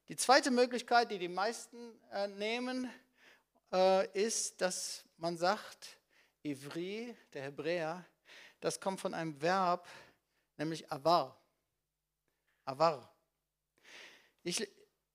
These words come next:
lese dir mal aus verschiedenen Lexika ein bisschen zusammengeschrieben, was avar bedeutet.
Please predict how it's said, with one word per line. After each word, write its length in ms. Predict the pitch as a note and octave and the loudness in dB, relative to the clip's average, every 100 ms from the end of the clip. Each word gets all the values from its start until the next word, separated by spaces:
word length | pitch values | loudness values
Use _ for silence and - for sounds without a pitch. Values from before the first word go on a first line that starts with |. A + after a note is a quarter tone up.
| _ - | _ -10
lese 380 | F3+ C4 D4+ C4 | 0 2 2 0
dir 100 | B3 | -2
mal 260 | B3+ C4 | 0 0
aus 240 | G#3+ G#3+ - | -2 -4 -4
verschiedenen 500 | G3+ A#3+ B3+ B3 G#3+ | -6 -4 -4 -4 -4
Lexika 480 | G3+ - G3+ A3+ | -4 -6 0 0
ein 80 | A3+ | 2
bisschen 280 | G#3+ - G#3+ | -2 -8 -10
zusammengeschrieben, 880 | - E3+ G3 A#3+ A3+ G3+ G#3+ G#3+ G3+ | -10 -6 -4 -4 -6 -6 -4 -2 0
was 260 | G3 - E3+ | 0 0 -2
avar 340 | D#3+ E3 F3+ | 0 2 0
bedeutet. 680 | E3 D3+ D3 D3 B2+ - | -4 -4 -2 -4 -8 -14